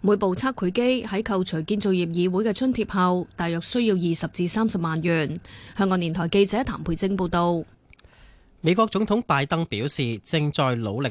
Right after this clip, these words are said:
Speaker 2: 促成以色列與哈馬斯達成協議，咁將會令到加沙地帶休戰至少六個星期。另外，美方呼籲以色列迅速調查加沙一名六歲女童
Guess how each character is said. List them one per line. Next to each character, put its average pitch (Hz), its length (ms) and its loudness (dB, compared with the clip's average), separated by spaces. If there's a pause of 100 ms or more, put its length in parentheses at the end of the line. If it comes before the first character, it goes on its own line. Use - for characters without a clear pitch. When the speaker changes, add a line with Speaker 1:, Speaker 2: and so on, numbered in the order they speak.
Speaker 2:
促 - 220 -8
成 90 320 -4 (100)
以 101 120 -8
色 123 120 -2 (100)
列 107 140 -4 (140)
與 104 180 -6
哈 156 280 -2
馬 113 180 -2
斯 - 220 -2
達 120 160 0
成 87 240 -6
協 131 180 -4
議， 113 320 -2 (240)
咁 196 60 0
將 220 160 2
會 175 100 2
令 123 200 0
到 135 280 0
加 165 180 0
沙 160 180 0
地 107 180 -2
帶 120 260 -2 (140)
休 143 240 -2
戰 110 280 -2
至 110 220 -4
少 - 220 -2 (160)
六 120 220 -6
個 110 100 -4
星 139 240 0
期。 85 280 -4 (340)
另 160 180 4
外， 139 240 2 (240)
美 123 140 -2
方 214 220 0
呼 202 240 -4
籲 107 220 -6
以 101 160 -8
色 147 200 -6
列 110 200 -6
迅 123 320 -6
速 160 180 -2 (120)
調 104 200 -4
查 95 320 -6
加 143 200 -2
沙 156 240 0
一 156 40 0
名 104 220 -2
六 120 160 -4
歲 123 240 0
女 107 220 -4
童 90 260 -2